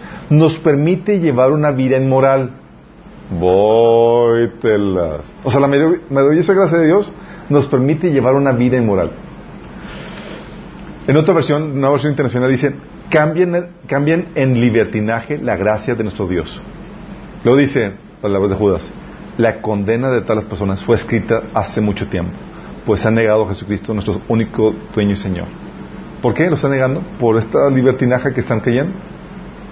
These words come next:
Sí. Porque una cosa es que era religiosidad, que ya sabemos que es la religiosidad, es poner mandamientos de hombres donde el Dios no ha puesto en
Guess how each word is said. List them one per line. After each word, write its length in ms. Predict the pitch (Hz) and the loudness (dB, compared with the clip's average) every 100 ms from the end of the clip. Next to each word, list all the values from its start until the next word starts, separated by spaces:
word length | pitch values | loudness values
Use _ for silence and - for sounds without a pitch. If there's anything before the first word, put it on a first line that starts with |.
| - | -14
Sí. 300 | - 117 117 - - - - - - - - - - - | -2 0 0 -6 -14 -18 -18 -16 -16 -16 -18 -18 -16 -2
Porque 140 | 139 | 4
una 120 | 190 | 4
cosa 180 | 220 214 | 4 2
es 80 | 214 | 2
que 100 | 214 | 2
era 120 | 202 | 2
religiosidad, 680 | 202 190 139 127 139 117 - | 4 2 2 2 2 2 2
que 100 | 135 | 0
ya 80 | 131 | 2
sabemos 400 | 135 135 135 123 | 2 0 0 0
que 100 | 127 | -2
es 40 | |
la 80 | 127 | 0
religiosidad, 580 | 120 104 101 104 85 87 | 0 0 -2 -2 0 2
es 140 | 117 120 | 0 2
poner 420 | 135 127 139 139 | 0 2 2 2
mandamientos 800 | 127 120 113 120 139 160 165 143 | 0 0 2 2 2 0 0 2
de 60 | |
hombres 460 | 139 139 156 170 - - - - - - - | 2 2 0 -2 -10 -20 -20 -20 -18 -18 -10
donde 300 | 104 113 107 | 0 2 4
el 200 | 107 110 | 2 2
Dios 260 | 104 123 120 | 2 2 2
no 240 | 120 113 | 2 2
ha 160 | 113 - | 2 0
puesto 240 | 110 - | -4 -2
en 260 | 107 101 | -2 -4